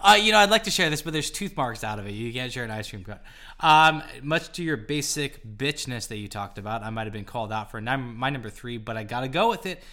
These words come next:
because one of my big things is the takeout has to lend itself to the quality of what you're ordering.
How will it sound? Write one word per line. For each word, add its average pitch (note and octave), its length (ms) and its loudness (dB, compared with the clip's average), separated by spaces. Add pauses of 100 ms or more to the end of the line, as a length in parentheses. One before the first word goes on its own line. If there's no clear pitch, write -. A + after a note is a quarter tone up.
(280)
because A2+ 240 -10
one A#2+ 140 -8
of B2+ 40 -8
my B2 140 -4
big B2 300 -10
things D#3+ 340 -4
is A2+ 220 -8
the A2+ 100 -10
takeout C#3 480 -4
has - 480 -4
to F3+ 120 -6
lend C#3 380 -4
itself A2 580 -8
to - 120 -12
the A2+ 100 -12
quality D#3+ 640 -6
of G#2+ 140 -10
what B2 160 -6
you're A#2+ 100 -10
ordering. C3+ 560 -2